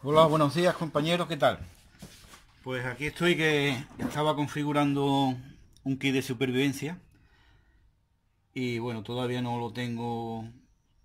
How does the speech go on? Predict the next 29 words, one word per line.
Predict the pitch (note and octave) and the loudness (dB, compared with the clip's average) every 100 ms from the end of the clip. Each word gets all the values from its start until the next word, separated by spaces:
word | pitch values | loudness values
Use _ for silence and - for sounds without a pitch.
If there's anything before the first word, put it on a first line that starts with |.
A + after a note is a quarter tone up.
| _ | _
bien | A2+ A#2+ A#2+ | -8 -8 -6
configurado | A#2+ G#2+ B2 A2+ A#2+ C#3 | -8 -6 -6 -4 -4 -4
porque | C#3 B2 A2+ | -6 -12 -10
no, | A2 A2 A2 G#2 G2+ | -8 -8 -10 -12 -10
no | A2 | -8
he | |
decidido | A2 - A2+ A2 G#2+ | -8 -8 -8 -6 -8
totalmente | G#2 A2 A2 A2+ A#2 G#2 A2 | -10 -8 -8 -6 -8 -8 -8
lo, | G#2+ G#2 G2+ | -8 -8 -10
si | - | -12
le | G#2+ | -8
voy | G#2 | -6
a | G#2+ | -6
meter | G2+ A2 G#2+ G#2 | -6 -6 -6 -8
más | G2+ G2+ - | -12 -12 -12
cosas, | B2 B2 B2 A#2+ A2 | -10 -10 -8 -10 -10
menos, | A#2 B2 C3 C3 - _ - | -10 -8 -8 -10 -20 _ -14
no | A2 | -12
lo | G2 | -10
tengo | G#2+ G#2 | -10 -8
terminado. | G#2 G2+ F#2+ D2+ _ _ _ - - _ _ _ - | -8 -8 -10 -12 _ _ _ -20 -20 _ _ _ -12
Pero | A#2 A#2 | -8 -6
bueno, | B2 A2+ | -6 -6
os | G#2+ | -6
lo | G#2 | -6
voy | A#2 | -8
a | |
enseñar. | A2 A2+ G2 - - - _ _ _ - - - - _ _ _ _ _ _ _ | -8 -10 -10 -12 -20 -20 _ _ _ -18 -18 -20 -20 _ _ _ _ _ _ _
Pues | - A2+ A2+ A2 A2 A2 G2 - - | -8 -6 -4 -2 -4 -4 -6 -10 -16